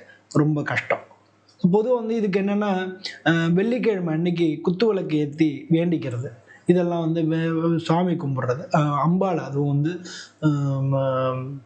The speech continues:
அம்பாளை வெ-, வெள்ளிக்கிழமை அன்னைக்கு அஞ்சு முகமும் ஏத்தி அம்பாளை வணங்கிக்கிறது, இதெல்லாம். அது மாதிரி எந்த ஒரு விஷயத்துலையும் புதுசா மாற்றங்களை ஏ-, ஏற்க மாட்டாங்கன்னு சொன்னேன் இல்லையா? அதெல்லாம் வந்து பழக்கப்படுத்திக்கிறது தைரியமா. ஆமா,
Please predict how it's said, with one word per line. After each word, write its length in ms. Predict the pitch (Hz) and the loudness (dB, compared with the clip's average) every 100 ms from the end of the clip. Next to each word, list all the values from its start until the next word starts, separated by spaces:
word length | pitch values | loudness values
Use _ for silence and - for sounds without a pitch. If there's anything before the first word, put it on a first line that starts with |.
| _ - - _ _ - - | _ -20 -20 _ _ -16 0
அம்பாளை 440 | 180 180 190 175 | 2 2 2 0
வெ-, 420 | 151 165 170 160 | -2 -2 0 2
வெள்ளிக்கிழமை 520 | 160 185 214 180 160 147 | 2 2 0 0 0 0
அன்னைக்கு 280 | 160 170 | 0 0
அஞ்சு 280 | 160 165 160 | 0 2 0
முகமும் 380 | 156 151 175 165 | 0 0 0 0
ஏத்தி 260 | 143 147 170 | -2 0 0
அம்பாளை 400 | 143 147 147 127 | 2 0 0 -2
வணங்கிக்கிறது, 580 | 131 139 131 127 135 - | 0 0 0 -2 -6 -2
இதெல்லாம். 360 | 147 143 127 - - - - - - - - | 0 0 -2 -6 -16 -20 -18 -18 -20 -18 0
அது 120 | 202 | 2
மாதிரி 220 | 233 233 | 4 2
எந்த 160 | 220 247 | 2 2
ஒரு 240 | 240 214 | 0 -2
விஷயத்துலையும் 600 | - 233 196 214 214 196 185 | -2 0 2 0 0 -2 0
புதுசா 400 | 214 220 214 196 | 0 2 0 0
மாற்றங்களை 600 | 175 196 180 196 180 160 156 | 0 0 0 0 0 0 -2
ஏ-, 140 | 165 - | -2 0
ஏற்க 320 | 170 165 165 | 2 2 0
மாட்டாங்கன்னு 380 | 151 139 147 147 | 0 0 -2 0
சொன்னேன் 180 | 139 | 0
இல்லையா? 140 | 143 156 | 2 2
அதெல்லாம் 300 | 156 170 185 | 2 2 0
வந்து 100 | 190 | 0
பழக்கப்படுத்திக்கிறது 760 | 175 208 214 180 147 139 127 | 2 2 0 -2 -2 -4 0
தைரியமா. 460 | 143 160 156 127 127 - - - | 2 4 2 -4 -12 -16 -18 0
ஆமா, 260 | 220 233 | 2 2